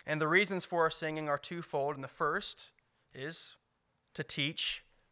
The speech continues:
and to admonish one another. Have you ever considered that when we gather together on the Lord's Day and lift our voices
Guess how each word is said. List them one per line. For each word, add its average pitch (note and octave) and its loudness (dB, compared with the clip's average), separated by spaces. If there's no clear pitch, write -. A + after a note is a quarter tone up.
and B2 -8
to D#3+ 0
admonish F#3+ 8
one D3 2
another. A#2+ -6
Have E3+ 6
you F#3 8
ever A3 8
considered G3 6
that D#3+ 6
when D#3+ 0
we D#3 0
gather D#3+ 6
together D3+ 2
on D3+ 0
the D3 2
Lord's E3 4
Day C3 2
and C#3+ 0
lift D#3+ 4
our D3 6
voices C#3+ 0